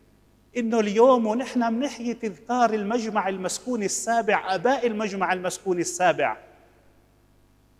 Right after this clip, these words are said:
نشوف كل واحد فينا على مسؤوليته الشخصية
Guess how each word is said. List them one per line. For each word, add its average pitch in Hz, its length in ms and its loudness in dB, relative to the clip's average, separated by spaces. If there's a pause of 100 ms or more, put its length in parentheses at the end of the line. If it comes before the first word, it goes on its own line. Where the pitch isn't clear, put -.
(340)
نشوف 202 520 -2
كل 220 140 2
واحد 196 420 6
فينا 220 320 -2
على 180 260 2
مسؤوليته 175 960 -4
الشخصية 208 760 -4